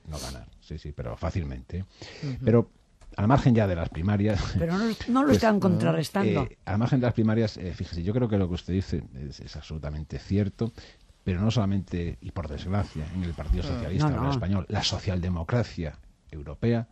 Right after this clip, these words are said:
Speaker 1: ahora mismo no tiene un rumbo. La
Speaker 3: Ujú.
Speaker 1: socialdemocracia europea no ha sabido reaccionar ante
Speaker 2: Claro.
Speaker 1: la ola de liberalismo que invade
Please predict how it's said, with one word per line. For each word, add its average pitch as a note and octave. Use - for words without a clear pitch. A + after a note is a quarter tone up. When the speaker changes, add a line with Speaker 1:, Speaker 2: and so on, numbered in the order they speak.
Speaker 1:
ahora F#2+
mismo G2+
no F#2
tiene F2+
un D2+
rumbo. F2+
La D#2+
Speaker 3:
Ujú. C2
Speaker 1:
socialdemocracia F2
europea A#2
no G2+
ha B2
sabido A2+
reaccionar F2+
ante E2
Speaker 2:
Claro. A2
Speaker 1:
la D#2+
ola G2+
de G2
liberalismo G2
que F2+
invade F#2